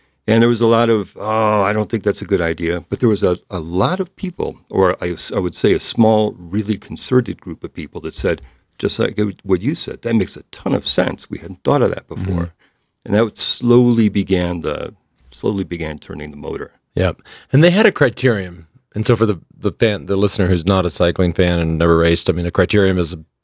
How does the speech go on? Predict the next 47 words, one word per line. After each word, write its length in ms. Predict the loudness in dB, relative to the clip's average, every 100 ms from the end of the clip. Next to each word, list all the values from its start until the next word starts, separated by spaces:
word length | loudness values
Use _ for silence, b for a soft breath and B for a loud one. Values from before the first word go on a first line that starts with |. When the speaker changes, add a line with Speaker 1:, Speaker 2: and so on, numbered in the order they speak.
| _
Speaker 2:
typically 320 | -4 -2 0
a 60 | 0
tight 320 | 0 -2 -2
circuit, 500 | -4 -4 -8 -10 -10
four 240 | 0 2 2
corners, 640 | 2 2 2 -2 -4 -8 -14 _ _ _ _ _ _ _ _ _
you 100 | -16
know, 80 | -12
maybe 380 | -6 -2 2 4
a 60 | 4
mile 360 | 2 2 2
long. 380 | 2 0 0 -2
So 220 | -2 -4 -6 0
to 80 |
me, 580 | 4 6 6 4 2 -2 _ _ _ _ _ -2
you 80 | 4
know, 80 |
that's 200 | 4 4
when 120 | 2 0
I 20 |
switched 300 | 0 0 2
over 160 | 2
because 260 | 0 -2 0
I 80 | 2
thought, 340 | 2 2 0 _ _ _ _ _ -2
well, 320 | 0 0 -2 _ _ _ _
you 140 | -6
know, 160 | -6 -8
if 100 | -10
you're 140 | -10 -10 _ _ b b b b b b
trying 140 | -2
to 40 | 0
get 140 | 2
through 80 | 0
the 80 | 2
corners 480 | 2 4 4 2 0
and 100 | -4
trying 240 | -4 -2
to, 160 | -4 -6 -12 -12
you 80 | -12
know, 100 | -12
maybe 380 | -14 -12 -14 -14 -14
have 140 | -12 -10
to 80 |
be, 160 | -12 -12
you 180 | -12
know, 100 | -12